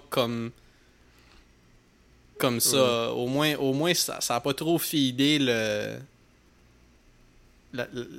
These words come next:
Speaker 1: l'aspect whack un peu de Borat, là.
Speaker 2: <clears throat> Ouais. J'ai réécouté Bruno, euh,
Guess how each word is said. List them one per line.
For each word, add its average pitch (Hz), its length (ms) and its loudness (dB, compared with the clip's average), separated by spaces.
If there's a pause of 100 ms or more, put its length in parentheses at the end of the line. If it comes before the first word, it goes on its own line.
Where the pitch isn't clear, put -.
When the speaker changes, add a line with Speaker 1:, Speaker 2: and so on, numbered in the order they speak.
(200)
Speaker 1:
l'aspect 120 540 -2
whack 123 400 0
un 107 120 -6
peu 123 200 -4
de 117 240 -6
Borat, 123 500 -4 (100)
là. 156 60 -10 (280)
Speaker 2:
<clears throat> 175 40 -4 (1080)
Ouais. 110 240 -10 (140)
J'ai 123 200 -4
réécouté 143 400 -6
Bruno, 123 540 0
euh, 107 280 -6